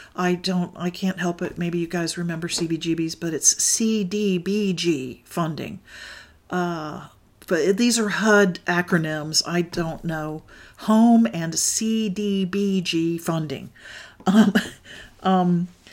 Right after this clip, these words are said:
uh, these, uh, this is community development. Uh, A C and A D fell under the, the sponsors community development. There's the community development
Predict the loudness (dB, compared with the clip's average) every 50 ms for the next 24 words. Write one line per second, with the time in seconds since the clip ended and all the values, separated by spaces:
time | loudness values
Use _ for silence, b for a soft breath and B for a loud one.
0 | B B B B B B B B B B B 2 4 4 4 4 2 2 4 4
1 | 6 6 6 4 2 0 0 0 -2 0 2 2 4 4 4 4 2 2 2 4
2 | 6 8 8 10 8 8 8 6 4 4 6 6 6 6 6 6 6 8 8 6
3 | 4 4 2 2 4 4 4 2 0 0 0 0 0 2 2 2 4 4 4 2
4 | 2 2 0 -4 -10 _ _ _ -6 -6 -2 2 4 6 6 6 6 4 2 4
5 | 4 6 4 4 4 4 4 4 4 2 2 2 0 0 -2 -6 -12 -2 2 4
6 | 6 6 6 6 4 4 2 2 2 0 0 0 0 0 2 0 0 -2 -4 -6
7 | -4 -2 0 0 0 0 0 0 2 2 2 0 0 -2 -2 -2 0 2 4 4
8 | 4 4 4 2 0 -2 -2 -2 -2 -2 0 0 0 0 0 0 0 0 0 -2
9 | -2 0 0 0 -2 -4 -8 -6 -4 -4 -2 -2 -2 -4 -4 -2 -2 -2 -2 -4
10 | -2 0 0 0 0 -2 -2 -2 -4 -4 -4